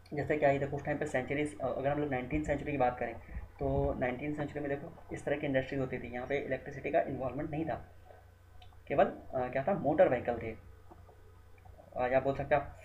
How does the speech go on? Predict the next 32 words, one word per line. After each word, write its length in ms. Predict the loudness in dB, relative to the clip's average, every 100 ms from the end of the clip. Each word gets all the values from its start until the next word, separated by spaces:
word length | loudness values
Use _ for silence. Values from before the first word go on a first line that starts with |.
| 4
फ्यूल 220 | 6 6
से 100 | 2
चलने 260 | 2 4
वाले, 200 | 4 2
कोल 340 | 2 4 6 6
से 80 | 2
चलने 220 | 0 2
वाले 200 | 0 -2 -10 -16 -18 -20 -20 -4 2
व्हीकल, 260 | 4 4
बर्निंग, 640 | 2 6 8 10 6 0 2
अ, 360 | 2 2 -2 -6 -4
जैसे 240 | -2 -2
जेम्स 300 | 0 0 2
वाट 220 | 4 4
का 380 | 4 4 4 0 -2
नाम 260 | 0 0
ले 60 | -2
सकते 260 | -4 -6
हैं। 60 | -2
जेम्स 260 | 0 0 0
वाट 160 | 0
ने 60 | 0
क्या 120 | -2
किया 160 | -2 -2
था, 60 |
स्टीम 260 | -4 -2 0
इंजन 160 | 0
की 180 | -2 -6
खोज 200 | -6 -6
की 80 | -6
थी, 80 | -6
फिर 340 | -2 -2 -2